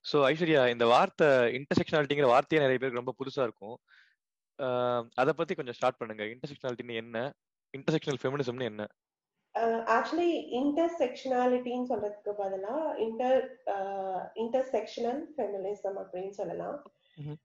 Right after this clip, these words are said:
Speaker 2: Uh, actually, இதுக்கெல்லாம் போறதுக்கு முன்னாடி, uh, ஃபெமினிசம்னா என்ன அப்படிங்கிறது வந்து கொஞ்சம் பேசணும் இல்லையா?
Speaker 1: ம்ஹும். ம்.
Speaker 2: Uh, நீங்க என்ன நினைக்கிறீங்க? ஃபெமினிசம்னா என்னன்னு இருக்கும்னு நினைக்கிறீங்க?
Speaker 1: என்னைய பொறுத்த வரைக்கும்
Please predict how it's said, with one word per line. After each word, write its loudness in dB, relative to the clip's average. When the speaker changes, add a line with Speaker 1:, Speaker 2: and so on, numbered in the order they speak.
Speaker 2:
Uh, -2
actually, 6
இதுக்கெல்லாம் 6
போறதுக்கு 10
முன்னாடி, 2
uh, 4
ஃபெமினிசம்னா 6
என்ன 2
அப்படிங்கிறது 0
வந்து 0
கொஞ்சம் 0
பேசணும் -4
இல்லையா? -8
Speaker 1:
ம்ஹும். -8
ம். -16
Speaker 2:
Uh, -4
நீங்க 4
என்ன 8
நினைக்கிறீங்க? 4
ஃபெமினிசம்னா -2
என்னன்னு -6
இருக்கும்னு -10
நினைக்கிறீங்க? -16
Speaker 1:
என்னைய 2
பொறுத்த 2
வரைக்கும் 2